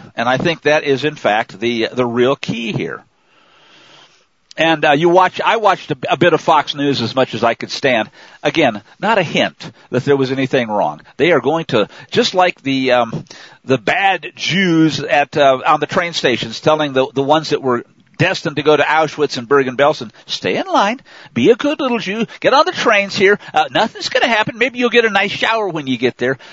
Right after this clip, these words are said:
This is the equivalent, folks, of the Fox News and other, um, sycophants for the waste stream media. This one, too, I'll throw out. One more story before we, uh, get to the,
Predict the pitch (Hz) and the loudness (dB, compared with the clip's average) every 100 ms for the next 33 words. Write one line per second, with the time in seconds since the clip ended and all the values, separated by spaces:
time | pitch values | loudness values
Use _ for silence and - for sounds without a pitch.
0 | - - 240 285 262 220 214 - 208 165 | -14 -2 0 0 -2 -2 -4 2 2 2
1 | 151 - 147 139 139 139 131 180 180 - | 0 2 2 2 0 -2 2 4 2 0
2 | 151 151 139 135 143 131 113 - _ - | -4 -2 -2 2 2 2 -2 -10 _ -4
3 | 120 104 101 - - _ _ _ _ - | -2 -2 -6 -14 -18 _ _ _ _ -6
4 | - - 214 156 - 98 110 - - - | 0 2 2 0 -4 -6 -6 -10 -10 -10
5 | - 139 143 147 - 139 131 127 139 76 | -4 0 2 2 0 -2 -4 -2 -4 -4
6 | - - _ _ _ _ _ _ _ _ | -12 -18 _ _ _ _ _ _ _ _
7 | _ - - - _ _ - 233 - 214 | _ -20 -20 -20 _ _ 2 2 2 -4
8 | - 147 104 117 160 139 104 113 190 269 | -2 0 2 2 4 4 4 2 2 2
9 | 214 190 - 127 104 113 156 143 135 123 | 0 0 0 2 2 2 2 2 2 2
10 | 107 117 180 202 151 123 | 2 0 -4 -2 0 0